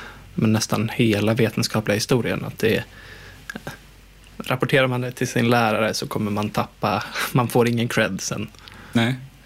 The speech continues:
Speaker 2: Det är lite, det är lite skamlöst ändå att ta på sig den.
Speaker 1: <laughs> Jo, verkligen. Men det fungerar väl, alltså, på ett sätt lite så med vetenskapliga studier och så, att man, man skriver dem ju ofta i grupp.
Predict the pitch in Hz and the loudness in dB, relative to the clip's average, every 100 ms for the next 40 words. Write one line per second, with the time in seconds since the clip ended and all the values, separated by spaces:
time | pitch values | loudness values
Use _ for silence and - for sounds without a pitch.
0 | - - - - - 113 120 135 139 131 | -14 -14 -12 -16 -4 2 4 4 4 2
1 | 127 127 143 - 156 117 113 190 - 110 | 0 2 2 2 2 2 2 2 2 2
2 | 95 - - - 101 - - - - - | 2 0 -4 -2 -2 0 -4 -6 -14 -18
3 | - - - - - 175 170 160 160 160 | -2 0 2 2 4 4 4 4 4 4
4 | 143 - 165 139 - - - - - - | 2 -2 -4 -4 -6 -14 -16 -14 -6 -2
5 | 123 123 131 156 135 123 - - 143 - | 0 2 4 4 2 0 -4 -4 -2 2
6 | 120 117 - - - 147 - - 113 117 | 2 2 -6 -6 -2 -2 0 -2 0 0
7 | 110 - - 123 123 - - - - - | -2 0 0 0 0 -4 -14 -16 -18 -20
8 | - - - - 139 120 113 107 107 123 | -20 -20 -20 -2 2 4 4 2 2 2
9 | 113 113 117 - 113 - 131 151 139 - | 2 -2 -2 -2 -2 2 2 4 2 0
10 | - - 117 113 - - 127 135 143 139 | -4 -2 -2 0 0 0 2 4 4 4
11 | 139 123 - 117 156 147 - | 2 0 -2 0 0 -2 -6